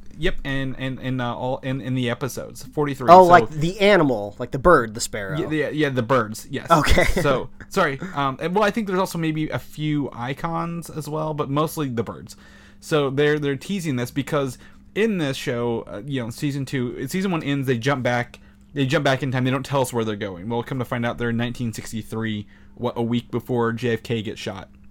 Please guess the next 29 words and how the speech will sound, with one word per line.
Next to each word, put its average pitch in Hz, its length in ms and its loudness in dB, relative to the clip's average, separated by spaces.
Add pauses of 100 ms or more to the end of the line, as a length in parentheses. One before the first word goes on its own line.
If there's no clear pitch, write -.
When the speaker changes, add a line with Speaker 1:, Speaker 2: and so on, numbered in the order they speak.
(680)
Speaker 1:
And, 113 360 -2 (480)
um, 120 420 0
all 135 180 2
the 143 120 0
pe-, 151 160 -8
all 135 180 2
the, 139 140 -2
all 131 180 -2
the 127 100 -4
siblings 135 400 -2
came 135 200 -4
back 117 200 0
at 117 160 -10
different 117 300 -4
time 113 420 -6 (260)
in 131 100 0
the 127 60 0
same 190 220 -2
alleyway, 147 420 0
but 117 280 -4
in 127 140 -2
different 117 320 -2 (140)
years. 107 380 -2
So - 280 -4
some 135 180 -2
have 131 100 -2
been 131 120 0
Speaker 2:
Mm-hmm. 127 60 -2
Speaker 1:
there, 127 240 0